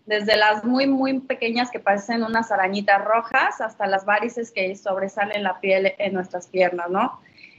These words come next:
Y bueno, el principal síntoma o la principal causa por la que los pacientes nos buscan es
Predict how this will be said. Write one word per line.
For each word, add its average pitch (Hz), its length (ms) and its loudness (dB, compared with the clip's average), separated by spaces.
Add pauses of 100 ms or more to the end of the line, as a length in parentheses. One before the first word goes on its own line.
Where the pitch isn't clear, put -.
(100)
Y 269 80 2
bueno, 277 200 6
el 269 120 2
principal 262 1040 0
síntoma 277 880 0
o 214 160 -4
la 208 220 -2
principal 226 600 -2
causa 254 300 0
por 247 160 -8
la 208 120 -4
que 202 220 0
los 202 160 -2
pacientes 247 540 -2
nos 262 200 4
buscan 269 480 2
es 226 200 -2